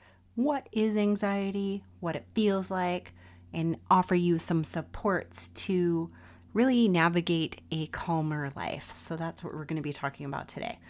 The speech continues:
So really thinking about your life and situations that you've been in, have you ever been worried about going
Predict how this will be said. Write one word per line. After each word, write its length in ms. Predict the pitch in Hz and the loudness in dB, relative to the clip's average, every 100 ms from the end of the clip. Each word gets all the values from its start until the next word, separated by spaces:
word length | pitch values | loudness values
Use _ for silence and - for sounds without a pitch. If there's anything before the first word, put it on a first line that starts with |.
| - - | -20 -12
So 360 | - 196 190 - - - - | 2 4 2 -6 -20 -16 -12
really 280 | 185 254 277 | 0 2 4
thinking 380 | 240 208 196 180 | 4 4 4 2
about 280 | 165 147 - | 4 2 2
your 160 | 151 | -4
life 460 | 143 139 165 - - - | -2 -2 -2 -6 -18 -8
and 240 | 151 151 | -4 -4
situations 680 | 143 151 160 147 139 156 147 | -4 -8 -4 -6 -4 -4 -2
that 160 | 151 - | -2 -4
you've 280 | 151 139 | -6 -6
been 180 | - 160 | -2 0
in, 280 | 143 127 185 - - - - | 0 -2 -4 -6 -20 -20 -8
have 160 | - 170 | -4 0
you 160 | 180 | 0
ever 520 | - 185 190 214 233 233 - - | 2 0 2 0 0 -4 -14 -6
been 260 | 180 180 165 | -2 0 0
worried 480 | 160 147 147 143 - | 0 0 -2 -4 -6
about 380 | 160 147 147 147 | -6 -2 -2 -2
going 480 | 147 143 139 143 151 | 0 2 2 0 -2